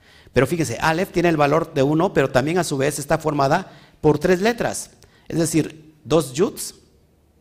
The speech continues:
y una letra bab transversal, lo cual me da la suma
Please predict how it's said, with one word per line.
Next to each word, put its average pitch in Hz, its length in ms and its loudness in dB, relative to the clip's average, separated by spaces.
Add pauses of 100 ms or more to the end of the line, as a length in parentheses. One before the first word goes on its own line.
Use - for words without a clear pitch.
(340)
y 160 440 -6 (260)
una 156 380 0
letra 147 400 0
bab 156 400 0
transversal, 110 720 -4 (720)
lo 117 240 -2
cual 165 280 4
me 160 180 -2
da 143 380 0
la 113 220 -2
suma 165 800 -2